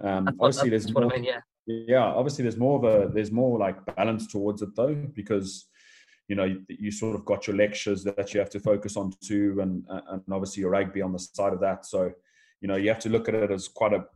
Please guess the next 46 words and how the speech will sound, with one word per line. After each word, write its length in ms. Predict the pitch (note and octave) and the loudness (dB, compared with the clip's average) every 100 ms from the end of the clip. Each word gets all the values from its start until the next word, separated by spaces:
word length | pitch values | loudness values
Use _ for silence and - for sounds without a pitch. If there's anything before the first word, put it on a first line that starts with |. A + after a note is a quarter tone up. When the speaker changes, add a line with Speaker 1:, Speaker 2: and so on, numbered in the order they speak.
| _ G2 | _ -8
Speaker 1:
you 160 | G2 | -4
know, 200 | F#2+ F#2+ | 0 0
ba-, 560 | F#2 G2+ G2+ G2 F#2 G2 | 2 0 0 -4 -6 -6
have 160 | A2 G#2 | -4 -4
it 100 | G#2+ | -4
in, 140 | G2+ | -2
like, 180 | G2+ G2+ | -2 -2
a 60 | F#2 | 0
balanced 360 | G#2 G#2+ G#2 | 0 0 -2
approach. 560 | G2+ - B2+ D3 - - - G2+ | -4 2 2 2 -4 -8 -8 -4
Um, 380 | F#2+ F#2+ F2+ - | -2 -2 -4 -2
whereas 400 | A2 A2 G#2 G2+ | 0 2 2 0
it, 100 | G#2 - | -4 -4
when 140 | A2 | -2
you're 140 | A2 G#2 | 0 0
in 60 | |
a 20 | |
professional 600 | G#2 - _ - G2 G2+ | -2 -12 _ -2 -2 -6
system, 560 | F#2+ G2+ - G#2+ G#2 G2 _ _ _ _ _ _ | -6 -8 -4 -2 -2 -4 _ _ _ _ _ _
um, 800 | F#2+ F#2+ F#2 F#2 F#2 F#2 F2+ F2+ - G2 | -4 -2 -2 -2 -4 -6 -8 -8 -10 -6
you 80 | |
know, 80 | F2+ | -4
it's 140 | F2+ - | -4 -2
all 180 | G2+ | -2
about 320 | F2+ F2+ F2 F#2 | 0 0 0 -2
rugby. 320 | F#2 E2+ F2+ | -2 -4 -6
You 100 | E2+ | -4
know, 120 | F2 | -4
you, 260 | F2 F2+ E2+ - | -4 -6 -8 -10
you 140 | F#2 | -4
live 140 | F#2 F2+ | -4 -4
and 120 | F2 | -4
breathe 240 | F#2+ F#2+ | -2 -2
it. 200 | F#2+ - _ _ - - _ - F#2 | -2 -6 _ _ -20 -20 _ -6 0
So, 260 | F2+ F2 - _ _ _ _ - _ - | 2 2 -4 _ _ _ _ -20 _ -10
you 120 | A#2 | -4
know, 100 | G#2+ | 2
I 20 | A2 | 2
wouldn't 300 | D3+ E3 - | 2 -2 2
say 160 | C3 | 2
that 160 | A2+ A2 | 2 0
there's 200 | G#2 - | -2 -4
too 240 | - D3 | -6 -2
much 280 | C#3+ C3+ - | 0 -2 -2
of 100 | |
a, 100 | A#2+ | -2